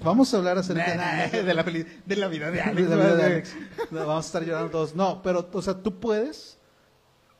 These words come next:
Speaker 1: tener una historia de vida, una, eh, y tú eres el protagonista de esa historia.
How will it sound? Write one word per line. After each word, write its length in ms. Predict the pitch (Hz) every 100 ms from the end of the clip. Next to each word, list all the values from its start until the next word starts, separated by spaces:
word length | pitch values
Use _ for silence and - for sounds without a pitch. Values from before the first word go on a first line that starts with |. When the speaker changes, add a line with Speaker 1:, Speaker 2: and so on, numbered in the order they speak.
| -
Speaker 1:
tener 280 | 190 185 247
una 140 | 262
historia 260 | 226 240 226
de 80 | 220
vida, 300 | 233 185 123 _ _ _ _ _ _ _ -
una, 500 | 175 214 196 175 170
eh, 200 | 165 165
y 100 | 185
tú 120 | 185
eres 160 | 196 214
el 80 | 220
protagonista 680 | 190 185 160 156 185 196 202
de 80 | 185
esa 180 | 185
historia. 500 | 185 185 185 175 143